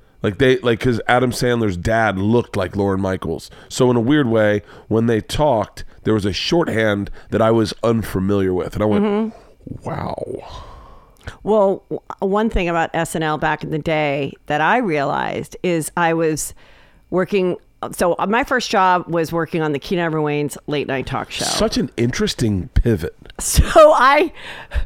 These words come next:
Speaker 2: a pivot of, of this conversation
Speaker 1: No,
Speaker 2: or my
Speaker 1: no,
Speaker 2: life?
Speaker 1: no, no, no,
Speaker 2: Oh.
Speaker 1: no. In, in, it's such an interesting, 'cause you were in Groundlings.
Speaker 2: So I was in Groundlings, and his show had just started. And I had a, a manager. I finally got a manager. And I mean,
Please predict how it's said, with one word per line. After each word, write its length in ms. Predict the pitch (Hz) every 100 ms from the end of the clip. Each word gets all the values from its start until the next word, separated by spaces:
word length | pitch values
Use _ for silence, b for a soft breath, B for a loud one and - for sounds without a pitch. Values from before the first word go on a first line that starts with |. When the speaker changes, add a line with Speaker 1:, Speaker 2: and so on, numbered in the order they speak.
| B B
Speaker 2:
a 80 | -
pivot 320 | - 254 269
of, 220 | - 226 - -
of 120 | 190
this 160 | 190
conversation 640 | - 214 196 - 214 - 190
Speaker 1:
No, 80 | 208
Speaker 2:
or 20 |
my 80 | 208
Speaker 1:
no, 60 |
Speaker 2:
life? 240 | 202 202 196
Speaker 1:
no, 160 | 208
no, 180 | 185 202
no, 60 | 220
Speaker 2:
Oh. 60 | 214
Speaker 1:
no. 120 | 185
In, 220 | 160 165
in, 240 | - 165 - -
it's 280 | - 160 -
such 260 | 202 208
an 100 | 226 170
interesting, 720 | 160 151 185 - 170 160 156 B B -
'cause 160 | 143
you 80 | 156
were 80 | 160
in 80 | 123
Groundlings. 680 | 143 156 143 104 101 110 -
Speaker 2:
So 80 | 262
I 60 |
was 80 | 262
in 120 | 339
Groundlings, 840 | 370 302 269 254 175 156 151 175 -
and 560 | 202 196 190 190 196 196 B B B
his 220 | 226 247
show 220 | - 240
had 120 | 240
just 180 | 196 190
started. 540 | - 170 160 143 113 - B B -
And 340 | 202 180 175 165
I 120 | 175
had 220 | 190 185
a, 360 | 190 190 185 170
a 80 | -
manager. 500 | 190 285 339 175 147
I 60 | 147
finally 320 | - 247 277
got 140 | 254
a 40 | 233
manager. 380 | 208 196 165 143
And 80 |
I 60 | 240
mean, 200 | 285 269